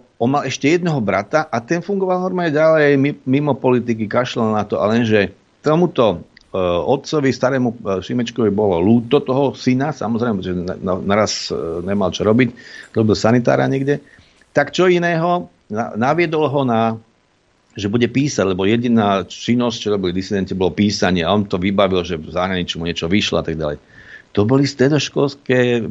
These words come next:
patlaniny, proste bez nejakej hodnoty. A pointa je v tom, že vlastne on toho chudáka, svojho vlastného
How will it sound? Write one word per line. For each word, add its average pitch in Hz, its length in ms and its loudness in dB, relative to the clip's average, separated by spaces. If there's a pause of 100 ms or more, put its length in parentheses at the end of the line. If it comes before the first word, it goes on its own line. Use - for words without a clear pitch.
patlaniny, 101 960 0
proste - 320 -12
bez 90 320 -2
nejakej 98 320 -2
hodnoty. 98 480 -4 (400)
A - 80 -20
pointa 196 480 4
je 107 80 2
v - 80 -18
tom, 135 160 -2
že 117 160 0
vlastne 113 480 -2
on 170 160 2
toho 127 480 -2 (240)
chudáka, 113 560 0
svojho 120 400 -2
vlastného 101 640 -4